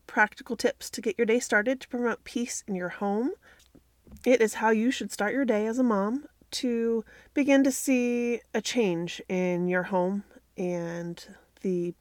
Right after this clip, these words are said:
peace and the calmness in you and your kids and your husband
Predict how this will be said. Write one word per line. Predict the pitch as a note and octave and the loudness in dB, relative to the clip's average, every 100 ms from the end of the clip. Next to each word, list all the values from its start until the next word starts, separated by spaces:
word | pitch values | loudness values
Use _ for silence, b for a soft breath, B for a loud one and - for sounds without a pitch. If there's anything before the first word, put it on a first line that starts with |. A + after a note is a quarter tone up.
| _ | _
peace | - - A#3+ A#3+ - - - | -6 0 2 0 -4 -6 -4
and | F3+ E3+ E3+ E3+ - - | -2 -2 -2 -6 -10 -6
the | F#3+ | -4
calmness | F3+ - F#3+ G3 G#3+ B3 - - | -2 2 4 4 4 2 0 -2
in | F#3 | 0
you | F#3 G#3+ A#3+ C4 | 2 4 2 2
and | F#3+ E3+ | -2 -6
your | F3 | -6
kids | - G#3 A#3+ C#4 - | -4 -2 -2 -4 -8
and | F3 | -6
your | F3 | -6
husband | F#3+ G3 G#3+ A#3+ D4+ | -2 -2 0 0 0